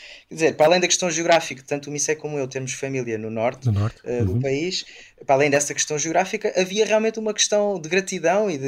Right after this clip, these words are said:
Speaker 2: Exato.
Speaker 1: questão de amizade. Queríamos
Speaker 2: Um,
Speaker 1: traduzir
Speaker 2: um,
Speaker 1: isso.
Speaker 2: um,
Speaker 1: Depois,
Speaker 2: uma,
Speaker 1: também,
Speaker 2: uma
Speaker 1: historicamente,
Speaker 2: ligação.
Speaker 1: aquela igreja, exatamente, aquela igreja era uma igreja da companhia. O, o, a companhia
Speaker 2: Ah,
Speaker 1: tinha uma
Speaker 2: ok.
Speaker 1: igre-,
Speaker 2: É de
Speaker 1: era
Speaker 2: São
Speaker 1: lá
Speaker 2: Pedro e
Speaker 1: que
Speaker 2: São
Speaker 1: nós
Speaker 2: Paulo?
Speaker 1: juntos. Exatamente.
Speaker 2: Exatamente,
Speaker 1: Portanto,
Speaker 2: curioso. Então fazia todo o sentido.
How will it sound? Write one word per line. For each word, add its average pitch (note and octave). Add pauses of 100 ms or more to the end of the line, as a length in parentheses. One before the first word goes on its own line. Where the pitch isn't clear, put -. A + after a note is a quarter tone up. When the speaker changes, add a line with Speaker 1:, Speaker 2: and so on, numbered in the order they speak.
(120)
Speaker 2:
Exato. A2
Speaker 1:
questão B2
de C3+
amizade. C#3+
Queríamos C#3+
Speaker 2:
Um, -
Speaker 1:
traduzir D3
Speaker 2:
um, D3+
Speaker 1:
isso. C#3+
Speaker 2:
um, E3+ (160)
Speaker 1:
Depois, B2
Speaker 2:
uma, -
Speaker 1:
também, D#3+
Speaker 2:
uma -
Speaker 1:
historicamente, C3+
Speaker 2:
ligação. -
Speaker 1:
aquela F3+
igreja, F#3
exatamente, C3+ (220)
aquela D#3+
igreja F3
era E3
uma F3
igreja E3
da F3
companhia. E3 (120)
O, A2+ (240)
o, -
a -
companhia B2+
Speaker 2:
Ah, G#2+
Speaker 1:
tinha C3
uma B2+
Speaker 2:
ok. C3
Speaker 1:
igre-, - (220)
Speaker 2:
É G#2+
de -
Speaker 1:
era -
Speaker 2:
São B2+
Speaker 1:
lá B2+
Speaker 2:
Pedro C3
e -
Speaker 1:
que -
Speaker 2:
São B2+
Speaker 1:
nós -
Speaker 2:
Paulo? C#3+
Speaker 1:
juntos. - (460)
Exatamente. C#3
Speaker 2:
Exatamente, A#2+
Speaker 1:
Portanto, -
Speaker 2:
curioso. A#2
Então C3
fazia G#2+
todo G#2+
o G2
sentido. G2+